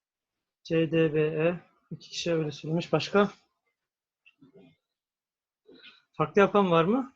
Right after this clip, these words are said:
Farklı varsa da söyleyin arkadaşlar. Sıkıntı yok. Açıklayacağım şimdi nasıl yapacağımızı. Şimdi arkadaşlar şöyle birden başlayalım. Aynı zaman sorusu çözer gibi düşüneceğim bunu.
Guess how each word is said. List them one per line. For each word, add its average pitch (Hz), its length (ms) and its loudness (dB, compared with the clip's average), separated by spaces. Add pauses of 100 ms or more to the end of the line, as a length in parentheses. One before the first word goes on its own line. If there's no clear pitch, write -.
(100)
Farklı 214 280 -2
varsa 240 240 -2
da 285 80 -4
söyleyin 277 300 -4
arkadaşlar. 170 440 -4
Sıkıntı 202 400 -4
yok. 202 320 -2 (1900)
Açıklayacağım 196 540 0
şimdi 160 200 -4
nasıl 151 240 -6
yapacağımızı. 156 540 -6 (600)
Şimdi 254 160 2
arkadaşlar 202 420 4
şöyle 190 220 0
birden 214 300 2
başlayalım. 220 380 2
Aynı 254 200 4
zaman 240 240 6
sorusu 240 300 0
çözer 247 240 4
gibi 196 200 0
düşüneceğim 156 460 0
bunu. 226 220 0